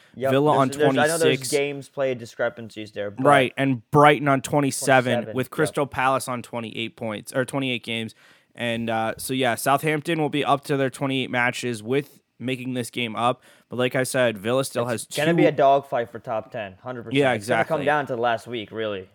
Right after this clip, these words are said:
Speaker 1: It
Speaker 2: I,
Speaker 1: definitely
Speaker 2: oh,
Speaker 1: looks
Speaker 2: I
Speaker 1: that
Speaker 2: mean,
Speaker 1: way.
Speaker 2: it, top ten is always one of those that's, like, never
Speaker 1: Oh,
Speaker 2: really
Speaker 1: yeah.
Speaker 2: decided until the last week of the season. So
Speaker 1: Hundred percent.
Speaker 2: that's, that's gonna be a crazy one. Those are my two picks. I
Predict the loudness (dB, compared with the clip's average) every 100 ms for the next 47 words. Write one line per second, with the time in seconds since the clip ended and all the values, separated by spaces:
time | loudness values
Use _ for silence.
0 | _ -4 4 4 6 4 4 4 0 0
1 | -2 -6 2 8 8 6 0 0 0 2
2 | 2 2 -2 -2 -4 -4 -4 -4 -2 -2
3 | -2 -4 -4 -2 0 0 -2 -4 -6 -2
4 | -2 -2 -4 -8 -6 -2 0 0 -2 -8
5 | -8 -10 -8 -8 -8 -12 -4 -2 -4 -8
6 | -16 -16 -12 0 2 2 0 0 2 -2
7 | 0 -2 -4 -2 0 0 -4 -4 -2 0
8 | 0 2 0 0 -6 -4 -2 -2 -4 -2